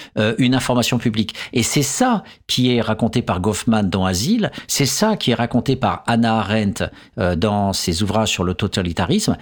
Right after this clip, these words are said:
c'est la destruction systématique, notamment inventée par le totalitarisme moderne, la destruction systématique de la vie privée. C'est pour ça que quand nous, on parle de fascisation actuelle,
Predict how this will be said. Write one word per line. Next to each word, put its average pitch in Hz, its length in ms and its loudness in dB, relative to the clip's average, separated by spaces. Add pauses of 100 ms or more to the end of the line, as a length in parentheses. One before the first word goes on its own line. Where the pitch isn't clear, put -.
(120)
c'est 196 340 0
la 120 180 2
destruction 143 680 0
systématique, 127 760 0
notamment 117 560 2
inventée 127 540 0
par 98 160 -2
le 95 100 0
totalitarisme 98 760 0
moderne, 190 420 2 (240)
la 110 160 2
destruction 139 460 0
systématique 117 560 0
de 131 80 2
la 104 80 2
vie 113 120 2
privée. 92 320 -2 (200)
C'est - 100 -4
pour 117 80 0
ça 190 100 2
que 185 120 -2
quand 165 360 -2
nous, 165 220 4
on 117 80 2
parle 120 240 0
de 85 80 -4
fascisation 120 720 0
actuelle, 170 560 0